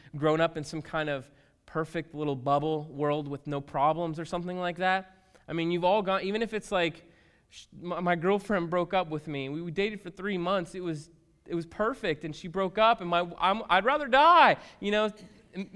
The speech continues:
married people, and most <laughs> everyone looks at that and says, "Come on, ridiculous."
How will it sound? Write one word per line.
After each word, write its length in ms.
married 380
people, 300
and 200
most 280
<laughs> 80
everyone 360
looks 160
at 60
that 80
and 100
says, 160
"Come 240
on, 320
ridiculous." 1080